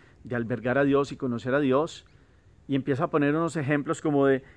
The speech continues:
cualquier viento es bueno con tal que se sepa usar la vela para los navegantes, y empieza a utilizar ese ejemplo. Por eso después empieza a hablar, a escu-, a hablar de nosotros escuchamos el viento y se sienten las corrientes de viento y pueden regular y dirigir maniobras, en este caso los navegantes,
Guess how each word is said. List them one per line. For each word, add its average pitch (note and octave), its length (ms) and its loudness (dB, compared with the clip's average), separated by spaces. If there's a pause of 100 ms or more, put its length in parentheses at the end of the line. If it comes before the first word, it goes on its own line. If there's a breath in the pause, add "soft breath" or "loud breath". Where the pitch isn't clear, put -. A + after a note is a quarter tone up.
cualquier C#3 380 2
viento F3+ 320 0
es D#3+ 80 0
bueno F#3 400 2
con C#3+ 160 -2
tal C3+ 180 -2
que D#3 140 -6
se C#3+ 100 -8
sepa C#3+ 300 -6
usar D3+ 280 -4
la D#3+ 120 4
vela C3 260 4
para A2+ 220 -10
los A#2+ 140 -4
navegantes, A#2+ 600 -2
y A#2 60 -8
empieza A2+ 240 -6
a - 20 -2
utilizar C3 460 -2 (260 soft breath)
ese C#3 200 -2
ejemplo. C#3+ 460 -4 (280 soft breath)
Por C3 100 4
eso C#3 160 4
después D3+ 260 0
empieza D#3+ 360 0
a D#3+ 40 8
hablar, D#3 300 8
a C3+ 100 2
escu-, B2+ 240 -4
a B2 60 0
hablar B2 300 2
de D3+ 180 0 (480 soft breath)
nosotros C3+ 540 -2
escuchamos D#3 560 -4
el D#3+ 100 -4
viento D3 520 0
y C3+ 240 -2
se A#2+ 240 -10
sienten B2 440 -6
las C#3 160 -4
corrientes B2+ 460 -2
de D3+ 100 0
viento C#3 480 0 (400 soft breath)
y C3 120 -4
pueden C3+ 280 2
regular C3+ 460 2
y D3+ 80 -2
dirigir B2 460 -4
maniobras, D3 520 0
en A2 160 -12
este C3 220 -12
caso C#3 240 -2
los B2+ 120 0
navegantes, C3+ 720 0